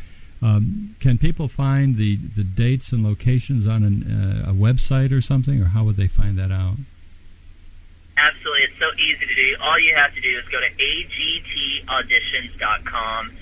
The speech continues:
Speaker 2: and that's where you'll find all the information, all the dates across our nationwide tour to find talent, and also submit that online video.
Speaker 1: How many people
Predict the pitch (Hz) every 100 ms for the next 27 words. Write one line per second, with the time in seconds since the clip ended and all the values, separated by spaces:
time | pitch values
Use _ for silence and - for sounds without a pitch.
0 | - - - - - - 107 107 113 -
1 | - - 139 123 110 120 113 107 113 120
2 | 131 127 127 107 104 - 113 - 117 120
3 | - - 123 120 123 113 - 113 - 107
4 | 104 - 120 120 120 117 117 117 123 127
5 | 113 - - 110 113 113 - - - -
6 | - - 139 - 147 135 - 127 123 123
7 | 117 113 113 110 107 107 107 - - -
8 | - - - - - - - - - 214
9 | 233 247 185 -